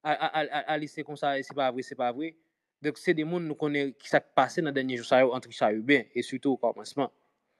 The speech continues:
E, e Dado, pou mwen, m pa kwè l te nesesè, paske yo te deja big up Dado, deja sou yon nan lòt mizik yo. Donk,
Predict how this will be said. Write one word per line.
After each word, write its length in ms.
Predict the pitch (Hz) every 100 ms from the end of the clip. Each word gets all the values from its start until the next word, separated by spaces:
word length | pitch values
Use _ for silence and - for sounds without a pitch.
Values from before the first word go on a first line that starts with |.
| _
E, 140 | 151 143
e 140 | 151
Dado, 400 | 151 135 160 247 240
pou 160 | 180 180
mwen, 220 | 233 190 - _ _ _ _ _ _ _ _
m 80 | 170
pa 80 | 262
kwè 100 | 233
l 40 | 208
te 100 | 208
nesesè, 460 | 196 - 180 208 226 220
paske 280 | 185 208
yo 80 | 190 196
te 60 |
deja 260 | 190 190 170
big 260 | 147 180 151
up 80 | 185 151
Dado, 320 | 165 139 156
deja 260 | 160 156 165
sou 200 | - 190
yon 160 | 175 175
nan 200 | 170 160
lòt 160 | 160 170
mizik 400 | 160 139 - 151
yo. 100 | 147 _ _ _ - _ - _ _ _ _ _ -
Donk, 200 | 165 165